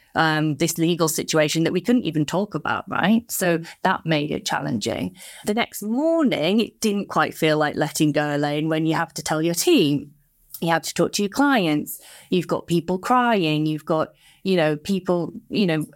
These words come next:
the guilt that we felt of, you know, the situation that we had to deal with. Um, we had clients ringing us, begging us not to do it. And we were like, "We actually don't have control over the situation there. This is what's happening to us and we have to react to that." So it's,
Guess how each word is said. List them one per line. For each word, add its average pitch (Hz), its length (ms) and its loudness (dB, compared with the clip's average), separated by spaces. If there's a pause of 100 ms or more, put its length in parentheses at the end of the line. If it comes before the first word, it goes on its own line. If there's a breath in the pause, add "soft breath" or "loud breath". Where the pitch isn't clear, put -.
the 185 200 0
guilt 214 420 0
that 165 180 -2
we 240 240 2
felt - 460 -4
of, 151 260 -4
you 180 140 0
know, 160 140 2
the 156 80 -4
situation 165 640 -2
that - 100 -2
we 160 80 2
had - 240 -2
to - 140 -6
deal 220 280 2
with. 127 360 -4 (340 loud breath)
Um, 160 340 0
we 190 120 0
had 180 160 -2
clients 214 420 0
ringing 196 340 2
us, 156 120 -2
begging 180 440 2
us 156 160 -2
not 151 220 -2
to 147 100 -8
do 190 220 2
it. 151 80 2
And 156 100 0
we 170 60 0
were 170 80 0
like, 160 220 0
"We 180 180 0
actually - 320 -4
don't 180 300 -2
have 165 320 -2
control 160 460 0
over 202 180 -2
the 240 80 4
situation 254 760 0
there. 269 180 4
This 214 240 -4
is 156 140 -4
what's - 200 -4
happening 156 360 -2
to 160 280 2
us 233 200 2
and 165 140 0
we 160 100 2
have 156 200 -2
to 160 100 0
react - 380 0
to - 100 -14
that." - 260 -4 (380 loud breath)
So 190 420 2
it's, - 520 -4